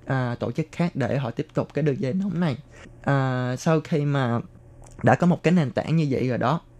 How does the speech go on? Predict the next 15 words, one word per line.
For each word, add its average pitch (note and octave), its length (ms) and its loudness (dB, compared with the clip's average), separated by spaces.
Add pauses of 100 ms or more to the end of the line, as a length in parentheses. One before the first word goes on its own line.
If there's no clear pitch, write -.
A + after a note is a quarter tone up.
(180)
thì C3+ 280 4
bên D3 340 2
em D3 300 2
hình D3+ 180 4
như C#3 120 0
là C#3 260 0
từ C#3 160 0
năm C#3 240 -2
hai D3 200 0
nghìn C3+ 320 -4
không C#3 340 -6 (100)
trăm, C#3 840 -2 (440)
à, C3+ 180 2 (100)
xin D#3 160 0
lỗi, - 240 0